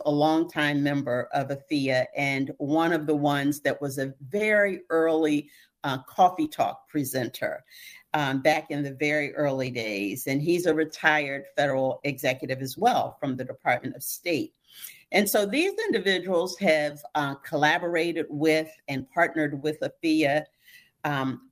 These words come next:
over this twenty-year span. Again, it's segments of time to continue to build upon and strengthen that which we're delivering.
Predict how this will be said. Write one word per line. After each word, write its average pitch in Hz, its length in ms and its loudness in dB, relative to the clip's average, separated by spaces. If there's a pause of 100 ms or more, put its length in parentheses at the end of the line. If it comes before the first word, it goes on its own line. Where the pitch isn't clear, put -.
over 202 520 6
this 165 280 -2
twenty-year 156 560 2
span. 123 640 -2
Again, 127 640 -2
it's 139 280 -2
segments 190 680 0
of - 180 -4
time 143 720 -2 (220)
to - 120 -6
continue 185 580 0
to 160 120 -2
build 190 460 0
upon 160 420 0
and 147 180 -2
strengthen 175 800 -4 (320)
that 160 240 4
which 156 220 -4
we're 147 140 -2
delivering. 139 640 -2